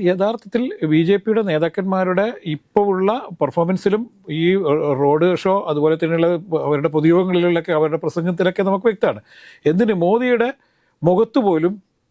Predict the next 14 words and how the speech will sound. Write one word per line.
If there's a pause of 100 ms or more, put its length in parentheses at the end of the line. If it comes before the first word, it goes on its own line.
(120)
ചെറിയ (180)
ഒരു
ആശങ്കയുള്ളതായിട്ട് (280)
നമുക്ക്
തോന്നുന്നുണ്ട്.
അതുകൊണ്ടാണല്ലോ
അദ്ദേഹം
ഈ
വർഗീയ
കാർഡൊക്കെ
കാണിക്കുന്നത്. (220)
അപ്പോൾ
എന്തായിരിക്കും
ഈ